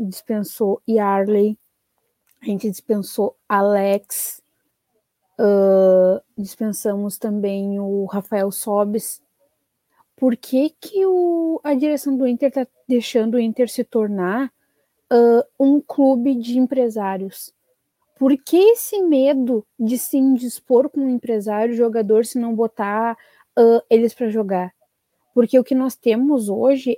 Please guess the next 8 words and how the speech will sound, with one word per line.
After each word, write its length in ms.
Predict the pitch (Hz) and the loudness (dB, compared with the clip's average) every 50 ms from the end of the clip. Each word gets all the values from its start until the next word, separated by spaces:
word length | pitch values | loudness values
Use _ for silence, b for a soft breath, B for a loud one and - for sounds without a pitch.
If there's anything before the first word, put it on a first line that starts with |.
| _ | _
é 80 | - 233 | -2 0
uma 180 | 233 247 254 247 | 2 2 0 -2
panelinha. 720 | _ - 240 240 254 285 311 294 294 240 208 190 185 180 _ _ _ _ _ _ _ _ _ _ _ _ _ _ _ | _ -4 -2 0 0 0 0 0 0 0 0 -2 -4 -8 _ _ _ _ _ _ _ _ _ _ _ _ _ _ _
Vitor 280 | 202 214 208 - 214 202 | -4 -4 0 0 -2 -2
Cuesta, 580 | _ - 202 190 185 185 180 - - 226 214 - _ _ _ _ _ - | _ -2 0 2 2 0 -2 -4 -8 -8 -8 -8 _ _ _ _ _ 0
Edenilson, 800 | 214 214 190 220 208 202 196 185 180 185 185 - - 226 202 196 _ _ _ _ _ _ _ _ _ _ _ _ - | 0 2 4 4 2 2 2 0 -2 -2 -4 -4 -4 -4 -6 -6 _ _ _ _ _ _ _ _ _ _ _ _ -6
tá? 280 | 196 180 175 180 208 _ _ _ _ _ _ _ _ _ _ - | -6 -4 -4 -4 -8 _ _ _ _ _ _ _ _ _ _ 0
O, 1300 | 247 247 233 226 220 214 214 214 214 208 202 202 202 196 196 190 190 196 196 196 196 190 190 185 190 196 | 4 6 6 8 8 8 8 8 8 6 6 4 4 2 2 0 -2 -4 -6 -6 -6 -6 -6 -6 -8 -8